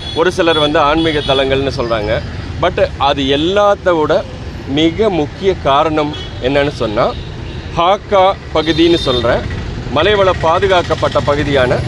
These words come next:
மேற்கு தொடர்ச்சி மலை ஹாக்கா கிராமங்களில் தொடர்ச்சியாக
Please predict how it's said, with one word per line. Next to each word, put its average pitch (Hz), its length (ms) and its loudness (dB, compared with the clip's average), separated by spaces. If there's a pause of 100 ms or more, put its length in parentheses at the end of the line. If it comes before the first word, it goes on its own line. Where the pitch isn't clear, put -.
(140)
மேற்கு 202 340 2 (100)
தொடர்ச்சி 160 360 2
மலை 131 260 2 (360)
ஹாக்கா 185 440 2
கிராமங்களில் 147 760 0 (800)
தொடர்ச்சியாக 165 880 2